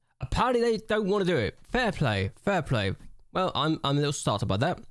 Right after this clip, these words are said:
I just wasted all our time for nothing. But still, transfers, have any happened? Not really anyone that stands out, though there was a player that left us for Lazio to become the backup goalkeeper for Lazio.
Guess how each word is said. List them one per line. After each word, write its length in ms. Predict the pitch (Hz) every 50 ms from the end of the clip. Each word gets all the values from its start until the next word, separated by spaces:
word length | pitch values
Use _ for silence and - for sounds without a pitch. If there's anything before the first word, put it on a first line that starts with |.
| - - -
I 140 | 208 208 196
just 160 | 156 - -
wasted 280 | 107 107 - - 123 -
all 200 | - 190 208 208
our 100 | 165 175 -
time 240 | - 123 113 117
for 140 | 120 - 131
nothing. 380 | 107 - - - - 57 - - - - - - _ _ _ _ -
But 80 | - -
still, 320 | - 359 330 254 131 107 104 - - - - -
transfers, 720 | - - 135 120 113 - - 160 208 254 285 269 - - - - - -
have 320 | - 147 147 117 101 -
any 180 | 110 117 139 156
happened? 520 | 214 269 - - - 143 117 90 - - - - - _ _ _ -
Not 320 | 220 262 339 349 320 - - -
really 460 | - 190 196 269 302 302 294 269 277
anyone 300 | 269 269 269 254 247 240
that 180 | 226 220 - -
stands 420 | - - 233 220 220 214 190 214
out, 300 | 240 214 160 180 190 -
though 80 | 196 196
there 120 | 180 196
was 120 | 196 202 185
a 40 | 175
player 200 | - - 196 185
that 160 | 185 - -
left 340 | 165 165 170 175 151 - -
us 100 | 170 -
for 140 | - -
Lazio 580 | - - 120 - - - 156 139 113 107 101 101 -
to 60 | 127
become 320 | 123 123 - 147 135 131 127
the 80 | 123 - - - _ _ _ _
backup 400 | - 147 135 - 151 131 - - - - - - -
goalkeeper 400 | - 151 135 135 127 123 139 120
for 140 | - - 135
Lazio. 640 | 135 127 - - - - 127 107 104 104 104 101 104